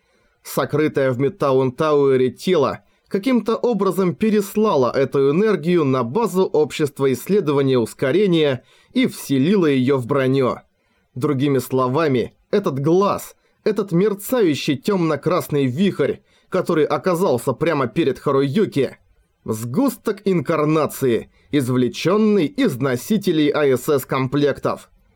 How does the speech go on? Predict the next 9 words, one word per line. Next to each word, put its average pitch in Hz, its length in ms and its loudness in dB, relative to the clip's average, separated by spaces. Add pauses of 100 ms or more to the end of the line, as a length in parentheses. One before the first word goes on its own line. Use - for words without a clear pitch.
(260)
Неудивительно, 185 880 2
что 143 200 -4
темные 139 460 2
выстрелы 131 600 0
и 196 160 0
темные 202 460 2
удары 156 440 2
брони 139 340 0
два 131 440 -2